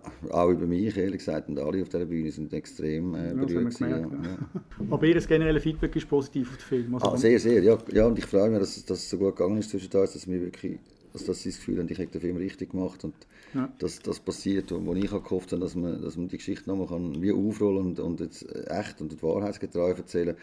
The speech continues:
Speaker 1: Und dass sie nicht immer mit dem Stempel müssen durchs Leben gehen, dass,
Speaker 2: Ja.
Speaker 1: dass immer Shadow verdaut, ob sie jetzt da einen Fehler gemacht haben oder, ein, oder, ähm, einfach, dass es so angezweifelt worden ist.
Speaker 2: Mhm. Jetzt, ich finde, Sven Schelke und Morgan Ferrou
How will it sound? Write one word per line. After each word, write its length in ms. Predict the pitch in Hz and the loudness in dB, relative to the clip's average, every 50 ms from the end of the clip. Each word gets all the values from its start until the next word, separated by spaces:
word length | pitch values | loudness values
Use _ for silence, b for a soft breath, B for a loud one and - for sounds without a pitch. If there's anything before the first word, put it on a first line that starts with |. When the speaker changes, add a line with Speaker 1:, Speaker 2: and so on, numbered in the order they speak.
| B B B B B B B B | B B B B B B B B
Speaker 1:
Und 140 | 87 82 - | -10 -2 -2
dass 140 | 92 82 - | -2 -2 0
sie 80 | - 85 | -2 -2
nicht 100 | 85 87 | 0 2
immer 140 | 85 82 | 2 2
mit 140 | 85 82 - | 0 0 -2
dem 80 | - 78 | -4 -4
Stempel 380 | - - - 107 117 - 120 | -2 -2 -2 -2 -2 -2 -2
müssen 200 | 113 113 104 - | 0 0 -2 -2
durchs 120 | - 95 98 | -2 -2 0
Leben 220 | 101 98 92 95 | 0 0 0 0
gehen, 200 | 95 95 95 95 | 0 0 0 0
dass, 200 | 90 87 82 - | -2 -4 -4 -4
Speaker 2:
Ja. 60 | 98 | -6
Speaker 1:
dass 260 | 98 95 - - - - | -6 -6 -6 -8 -8 -4
immer 200 | - 92 92 87 | -2 0 0 0
Shadow 380 | - 87 87 87 95 90 85 | 2 0 2 4 4 2 2
verdaut, 500 | 78 78 78 85 76 80 90 101 98 - - | 0 -2 -4 -4 -2 -2 -2 -2 -2 -4 -6
ob 140 | 82 76 | -6 -6
sie 120 | - - 90 | -4 -6 -6
jetzt 180 | 78 - - - | -6 -6 -4 -2
da 160 | 87 87 85 - | 0 0 0 0
einen 180 | - 78 78 | -2 -4 -4
Fehler 300 | - 76 69 76 85 98 | -4 -4 -2 -2 -2 -4
gemacht 340 | - - 90 90 85 - - - | -4 -4 -6 -6 -6 -6 -6 -6
haben 200 | 85 90 82 - | -4 -4 -4 -4
oder, 220 | - 78 - 76 | -6 -8 -6 -6
ein, 340 | 78 78 76 76 - - 80 | -6 -4 -4 -6 -6 -6 -8
oder, 500 | 76 73 - 71 - - - - 78 76 | -8 -6 -8 -8 -8 -8 -6 -6 -4 -4
ähm, 120 | 76 76 76 B B B B B B B B B _ - - - - - - | -4 -6 -8 B B B B B B B B B _ -16 -16 -14 -14 -12 -8
einfach, 260 | - 90 - - - - | -8 -8 -8 -8 -12 -8
dass 200 | - 78 - - | -8 -8 -8 -6
es 160 | 80 76 76 - | -8 -8 -2 0
so 160 | - 71 71 92 | 0 2 2 0
angezweifelt 460 | 98 - - 95 98 85 92 - - | -2 -2 -2 -2 -2 -2 -4 -6 -6
worden 200 | 87 98 95 90 | -4 -2 -2 -2
ist. 160 | 82 71 - - - - _ _ _ - - | -2 -4 -6 -10 -18 -20 _ _ _ -8 -6
Speaker 2:
Mhm. 300 | 117 117 123 139 - - - - | -4 -4 -4 -4 -6 -12 -8 -8
Jetzt, 160 | 139 139 - | -8 -4 -4
ich 60 | - | -2
finde, 200 | - 175 165 143 | 0 2 0 0
Sven 220 | - - 160 160 151 | 2 2 4 4 4
Schelke 260 | 147 165 170 160 170 | 4 4 2 4 2
und 160 | 160 143 - | 0 0 2
Morgan 260 | 160 151 143 147 139 | 2 2 2 2 2
Ferrou 360 | - 151 143 151 160 175 180 | 0 0 2 2 2 2 0